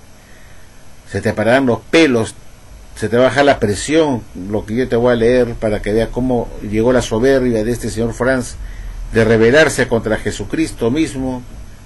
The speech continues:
contra Jehová mismo, apoyado por toda la organización detrás de él, de la Watchtower, as-,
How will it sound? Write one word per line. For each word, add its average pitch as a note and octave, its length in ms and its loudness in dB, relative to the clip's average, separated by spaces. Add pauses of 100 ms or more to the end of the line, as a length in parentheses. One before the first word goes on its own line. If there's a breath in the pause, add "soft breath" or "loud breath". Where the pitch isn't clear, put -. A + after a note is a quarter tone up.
contra G#2+ 260 -2
Jehová G#2+ 320 0
mismo, B2+ 500 -2 (680 loud breath)
apoyado B2 800 4
por A2 180 -2
toda C3+ 220 4
la C3 80 6
organización A#2+ 580 2
detrás B2 380 0
de C#3+ 220 6
él, A#2+ 160 -2 (1080)
de G2+ 80 -4
la G#2 100 0
Watchtower, G#2+ 760 0 (640 loud breath)
as-, - 260 -10